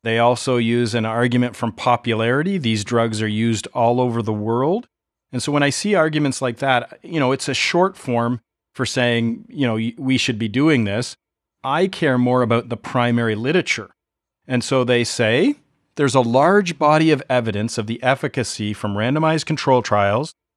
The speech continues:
systematic reviews, and Cochrane reviews." And they give references. They reference the T C A, and there was one randomized control trial,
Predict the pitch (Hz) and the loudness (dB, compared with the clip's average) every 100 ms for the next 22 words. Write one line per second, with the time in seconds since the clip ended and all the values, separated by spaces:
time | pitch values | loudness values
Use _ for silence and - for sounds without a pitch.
0 | _ _ - 135 - 147 151 170 170 113 | _ _ -6 -4 -2 0 0 0 -2 0
1 | 107 113 147 - 220 208 139 107 98 92 | 0 -2 -4 2 2 2 0 0 -2 -6
2 | 85 - _ _ _ _ _ _ _ 135 | -8 -14 _ _ _ _ _ _ _ 2
3 | 143 143 147 147 156 143 117 113 92 - | 4 4 2 4 2 2 -2 -4 -8 -10
4 | - _ _ _ _ _ _ 151 135 139 | -20 _ _ _ _ _ _ -6 0 2
5 | 139 139 - 131 139 - 143 - 131 - | 2 0 -6 0 0 2 -2 -2 -4 -2
6 | 147 135 135 120 127 208 294 - _ _ | -2 0 2 2 4 2 0 -4 _ _
7 | _ _ _ _ _ _ 139 131 131 127 | _ _ _ _ _ _ -2 0 2 2
8 | 110 120 139 143 147 131 127 127 120 - | 0 0 2 4 4 2 4 4 2 0
9 | 117 117 104 98 92 82 | -4 -2 -2 -2 -6 -8